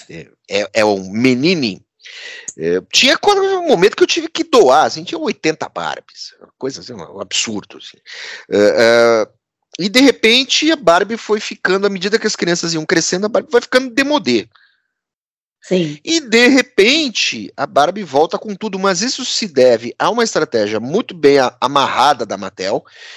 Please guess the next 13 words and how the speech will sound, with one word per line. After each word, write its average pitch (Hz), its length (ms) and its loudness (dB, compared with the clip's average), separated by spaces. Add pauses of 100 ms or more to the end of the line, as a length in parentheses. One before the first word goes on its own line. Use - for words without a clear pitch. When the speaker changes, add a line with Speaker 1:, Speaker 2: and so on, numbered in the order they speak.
(140)
Speaker 1:
Junto 220 340 -2
com 202 240 -4
isso 143 380 -2
você 156 380 0
tem, 117 340 -2 (1300)
é, 98 580 0 (1300)
a 139 80 2
evolução 170 840 0
dos 202 180 -6
programas 127 520 0
gráficos 113 560 -2
de - 100 -14
cinema. 101 600 -8